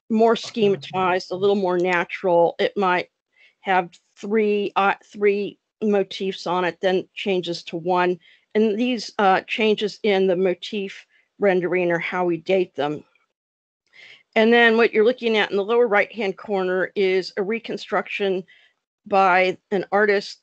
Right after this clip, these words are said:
um, one of the Dujongs of the, um, inside of the palace at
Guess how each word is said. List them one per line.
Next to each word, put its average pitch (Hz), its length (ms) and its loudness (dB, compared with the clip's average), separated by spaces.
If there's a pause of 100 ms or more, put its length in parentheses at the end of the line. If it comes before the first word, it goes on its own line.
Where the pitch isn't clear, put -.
(160)
um, 175 360 -4 (240)
one 208 180 0
of 190 160 0
the 175 80 -4
Dujongs 175 840 -4 (120)
of 180 220 0
the, 175 300 -2
um, 175 380 -2 (520)
inside 208 560 4
of 170 60 -2
the 185 60 0
palace 196 800 -2
at 185 240 0